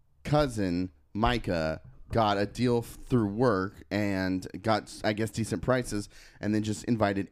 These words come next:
everybody. And everybody that wanted to go went. And, um, he had texted me, like, "Hey, do you wanna go to this game?" And I was like, "That's Jake's birthday. Let me see if he would wanna go." And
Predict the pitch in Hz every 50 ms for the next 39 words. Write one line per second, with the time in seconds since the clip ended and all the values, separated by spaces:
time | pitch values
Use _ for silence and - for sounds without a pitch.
0 | - 117 120 123 104 107 107 101 95 87 90 82 78 76 78 82 - - - -
1 | _ _ _ _ _ _ _ _ _ _ _ _ _ _ _ _ - 127 135 147
2 | 151 156 151 165 165 170 165 156 147 151 156 156 165 151 160 143 156 160 165 151
3 | 143 185 202 143 - - - 127 131 131 131 127 127 123 123 117 - - 117 123
4 | 120 120 117 117 117 117 113 110 107 - _ _ _ _ - - - 151 170 170
5 | 131 - 165 143 139 - - 131 135 135 131 131 127 123 117 113 139 131 127 127
6 | 123 117 120 113 107 104 107 107 107 98 95 92 - - 165 202 175 156 135 127
7 | 123 - - - - - - - 113 113 113 104 87 - - 156 151 156 151 -
8 | - - 120 113 107 - - 151 165 165 - - 123 113 110 110 113 104 110 117
9 | 104 - - 110 107 101 101 92 92 98 101 - - - - 120 110 101 101 92
10 | 92 90 85 82 87 101 123 135 117 85 78 76 - - - - - - - 73
11 | 71 71 76 78